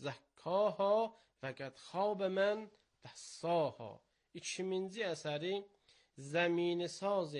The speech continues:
təlim hikmət və kitab ilahidir.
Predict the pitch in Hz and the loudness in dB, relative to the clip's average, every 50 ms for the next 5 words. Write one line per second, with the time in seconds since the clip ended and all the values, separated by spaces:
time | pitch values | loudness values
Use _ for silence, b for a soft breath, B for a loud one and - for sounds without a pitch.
0 | 127 - - - 165 135 160 165 170 185 185 175 156 147 135 123 127 156 151 - | -8 -8 -10 -10 -8 -6 -6 -6 -4 -2 -2 -2 -2 -4 -6 -6 -8 -12 -12 -12
1 | - - 180 202 208 208 - 165 170 170 180 185 180 b b b b b - - | -8 -4 -2 -2 -4 -4 -4 -2 -2 -2 -2 -4 -8 b b b b b -12 -12
2 | 151 - - 160 165 170 156 156 151 147 151 131 131 123 117 117 120 113 - 117 | -12 -6 -4 -2 -2 -2 -2 -4 -6 -6 -8 -8 -8 -8 -8 -10 -12 -14 -14 -18
3 | 113 110 | -18 -18